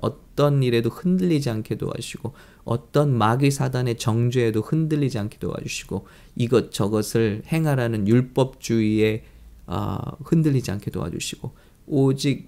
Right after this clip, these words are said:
예수 그리스도의 십자가와 그 보혈의 능력, 부활의 능력, 약속, 그리고 성령의 충만함을 받아 우리가 행하는 자들이 되게 해 주세요.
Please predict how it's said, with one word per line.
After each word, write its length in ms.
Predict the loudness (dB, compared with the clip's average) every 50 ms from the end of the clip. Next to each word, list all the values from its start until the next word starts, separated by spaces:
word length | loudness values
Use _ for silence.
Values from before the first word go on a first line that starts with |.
| -2
예수 380 | 2 2 2 2 2 -2 -6 -4
그리스도의 500 | -2 -2 -2 -2 -6 -4 -2 -2 -2 -2
십자가와 1000 | -2 -2 -4 -4 -6 -8 -8 -6 -4 -4 -4 -4 -4 -4 -4 -6 -6 -8 -10 -12 -12
그 220 | -8 -8 -8 -6 -4
보혈의 520 | 0 2 4 4 4 2 2 0 -2 -2
능력, 680 | -2 0 0 0 0 0 0 0 0 -2 -4 -6 -18 _
부활의 420 | -2 0 2 2 2 0 -2 -2
능력, 600 | -2 0 2 4 4 4 4 4 2 0 -2 -2
약속, 540 | -2 -2 -2 -2 -4 2 2 2 2 2 -2 -16 -20 -20 -20 -20 -20 -16
그리고 360 | -8 -4 -4 -2 -2 -2 -4 -4
성령의 880 | -4 -6 -6 -4 -2 0 2 2 2 2 2 0 0 0 0 -2 -4 -8
충만함을 600 | -6 -2 0 2 2 2 0 -2 -2 -4 -4 -4
받아 320 | -6 -6 -6 -6 -8 -8 -10 -14 -20 -20 -20 -20 -20 -16 -10
우리가 240 | -6 -4 -4 -2 0
행하는 380 | 0 2 2 2 0 0 -2
자들이 340 | -4 -4 -6 -4 -6 -6 -6
되게 380 | -4 -6 -4 -4 -4 -6 -6 -6
해 240 | -6 -6 -6 -6 -8 -10
주세요. 420 | -10 -8 -8 -6 -6 -6 -6 -8